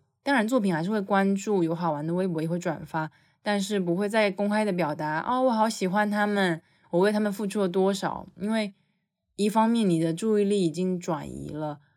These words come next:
另一方面好像没有必要再通过对他们表达的爱来展示一些什么。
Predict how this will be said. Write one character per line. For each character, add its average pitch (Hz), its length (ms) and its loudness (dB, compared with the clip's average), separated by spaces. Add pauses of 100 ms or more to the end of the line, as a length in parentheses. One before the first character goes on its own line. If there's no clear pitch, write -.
(200)
另 240 160 0
一 233 40 2
方 220 220 0
面 220 240 2
好 156 140 -2
像 196 460 0
没 170 200 0
有 202 140 0
必 196 200 0
要 196 140 4
再 185 200 0
通 190 340 -2
过 185 340 2 (220)
对 226 140 2
他 202 100 0
们 208 180 0
表 156 180 -2
达 147 160 -6
的 160 100 -4
爱 190 220 2
来 156 180 0
展 156 260 -6
示 190 180 -4
一 185 60 2
些 170 160 0
什 165 160 -8
么。 - 180 -14